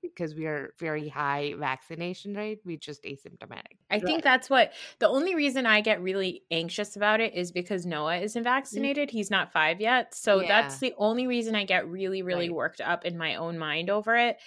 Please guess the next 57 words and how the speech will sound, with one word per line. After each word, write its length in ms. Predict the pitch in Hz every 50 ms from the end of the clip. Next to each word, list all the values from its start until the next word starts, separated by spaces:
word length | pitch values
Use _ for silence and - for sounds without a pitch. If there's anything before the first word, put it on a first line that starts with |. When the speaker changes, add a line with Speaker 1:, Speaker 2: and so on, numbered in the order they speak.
| - - -
Speaker 1:
Yeah. 300 | 185 180 160 139 131 - _
Speaker 2:
Obviously, 460 | 277 311 349 403 403 381 - 294 277
I'm 140 | 247 226 220
worried 240 | 208 202 190 185 185
about 220 | 180 165 151 156
his 180 | 180 165 151 -
health. 300 | - 139 139 139 - _ _ - -
Speaker 1:
Yeah. 200 | 214 196 185 175
Speaker 2:
Clearly, 120 | 160 165 160
he 180 | 170 185 180
is 140 | 165 165 170
my 140 | 170 151 156
child. 480 | 151 - 254 247 240 233 240 233 220 226 -
I 100 | 180 175
care 200 | 180 - 185 175
Speaker 1:
Yeah, 20 |
Speaker 2:
about 200 | 165 160 160 160
Speaker 1:
yeah. 40 | 165 165 160
Speaker 2:
it. 80 | - - - - - - _ -
Last 500 | 170 175 165 160 165 - - - - - _ _ -
spring, 460 | - - - - 254 262 262 247 247
he, 200 | 233 233 196 180
we 140 | 190 202 185
ended 200 | 185 190 190 185
up 60 | 185
taking 220 | - - 190 180 180
him 60 | 170
to 60 | 165
the 60 | 165
hospital 420 | 160 180 185 208 - - 214 208 196
'cause 140 | 202 180
he 60 | 175 175
had, 100 | 165 165
like, 140 | 160 156
labored 360 | 160 160 160 160 147 160 156 -
breathing. 360 | 165 170 175 180 180 175 170
We 100 | 160 156
think 240 | - - 190 180 180
he 120 | - 202
may 80 | 180 170
have 160 | 165 165 156
gotten 280 | - 156 156 135 95 160
it 120 | 139 -
at 140 | 143 160 -
some 220 | - 175 160 156
point 260 | 147 - 151 143 - -
early 440 | 160 151 143 147 135 127 131 - -
in 60 | 156
Speaker 1:
Yeah. 100 | 160 147
Speaker 2:
the 60 | 135 113
year. 240 | 110 - - - - _
So 160 | - - 262 233
I 80 | 220
am 180 | 240 277 294 254
worried 180 | 240 220 214
about 220 | 208 196 185 180 180
that. 240 | 196 175 151 -